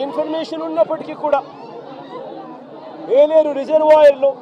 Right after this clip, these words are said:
సైక్లోన్ వస్తా ఉంది ఆ ప్రాంతానికి, అది డీప్ డిప్రెషన్‌గా మారుతుంది,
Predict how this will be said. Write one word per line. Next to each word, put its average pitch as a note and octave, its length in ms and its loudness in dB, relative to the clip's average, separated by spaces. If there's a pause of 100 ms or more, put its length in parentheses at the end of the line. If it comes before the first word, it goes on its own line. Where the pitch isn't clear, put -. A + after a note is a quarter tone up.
(1160)
సైక్లోన్ C#4+ 540 4
వస్తా D4 200 -2 (120)
ఉంది C#4+ 240 -4
ఆ - 100 4
ప్రాంతానికి, C#4+ 560 -2 (680)
అది G#3+ 180 -4
డీప్ C#4 280 -8
డిప్రెషన్‌గా D4 520 -4 (100)
మారుతుంది, D4+ 460 -2